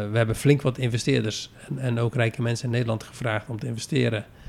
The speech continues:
Maar omdat internet in Europa toch nog niet zo heel bekend was, eh, was het heel twijfelachtig. En er kwam een Amerikaanse partij voorbij, Priceline, die best graag Booking wilde kopen. Eh, die hebben Booking verko-, gekocht. Er zijn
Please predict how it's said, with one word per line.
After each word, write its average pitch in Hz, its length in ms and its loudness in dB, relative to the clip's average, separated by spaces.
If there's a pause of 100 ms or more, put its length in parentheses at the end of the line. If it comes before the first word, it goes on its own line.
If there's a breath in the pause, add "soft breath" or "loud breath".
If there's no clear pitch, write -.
(280 soft breath)
Maar 110 140 2
omdat 123 260 4
internet 139 420 2
in 120 120 0
Europa 117 480 0
toch - 180 0
nog 120 120 0
niet 131 140 0
zo 131 80 -2
heel 123 140 2
bekend 123 340 -4
was, - 360 -6 (360)
eh, 127 140 -4 (140)
was 127 160 2
het 120 100 0
heel 131 120 2
twijfelachtig. 120 600 0
En 143 100 4
er 117 60 0
kwam 117 140 0
een 117 60 0
Amerikaanse 113 480 0
partij 120 360 2
voorbij, 120 340 0
Priceline, 120 480 0 (540 soft breath)
die 117 200 2
best 135 200 4
graag 107 220 2
Booking 117 220 -2
wilde 107 220 -2
kopen. 110 360 -2 (640 loud breath)
Eh, 113 160 0
die 135 80 8
hebben 127 180 8
Booking 120 320 0
verko-, 135 380 2
gekocht. 143 520 4
Er 135 60 -2
zijn 120 240 2